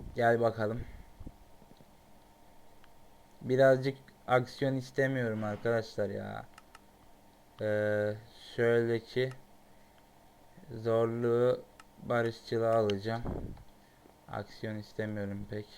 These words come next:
Ee, şimdi niye aksiyon istemiyorum? Tabii ki şundan dolayı. Evet. Bu birikleri yapacağım. Bu birikleri nasıl yapacağım derseniz.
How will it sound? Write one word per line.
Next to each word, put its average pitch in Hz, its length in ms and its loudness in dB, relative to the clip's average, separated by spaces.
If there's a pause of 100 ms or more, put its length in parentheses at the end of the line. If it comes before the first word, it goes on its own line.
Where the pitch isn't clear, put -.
(2000)
Ee, 104 720 4 (180)
şimdi 117 360 0
niye 127 200 4
aksiyon 110 420 0
istemiyorum? 95 580 -6 (1160)
Tabii 101 280 0
ki - 260 -2 (140)
şundan 101 600 -6
dolayı. 98 420 -2 (1160)
Evet. - 580 -2 (760)
Bu 107 220 -4
birikleri 113 480 0
yapacağım. 110 460 2 (180)
Bu 104 260 -4
birikleri 110 840 -2 (180)
nasıl 107 380 -4
yapacağım 101 520 -4
derseniz. 107 540 -6